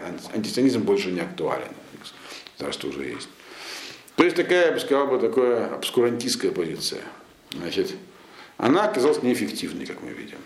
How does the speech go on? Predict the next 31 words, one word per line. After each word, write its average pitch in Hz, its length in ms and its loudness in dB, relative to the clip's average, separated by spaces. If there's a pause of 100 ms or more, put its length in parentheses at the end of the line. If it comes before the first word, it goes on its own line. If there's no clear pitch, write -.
(920)
Хасидские 127 520 2
круги 120 560 4
тоже 117 380 2
смело, 110 680 4
так 101 160 0
же, 92 80 -4
как 85 160 -8
и - 40 -12
все - 180 -4
остальное. 117 680 0 (160)
Бастион 92 460 2
хасидизма 85 520 -4
в 76 80 -8
Польше 92 480 2 (880)
был. 82 280 0
Польша 95 360 2
была 69 140 -6
последним 71 380 -6
таким - 180 -8
областью 73 220 -8
хасидизма. 120 340 2
Там 98 240 2 (320)
перед 90 280 0
войной 85 340 2
было 87 200 0
максимум 90 640 0
пятнадцать - 360 -8
процентов - 440 -8
еврейского 71 380 -4
населения 69 420 -6
соблюдающих. - 640 -10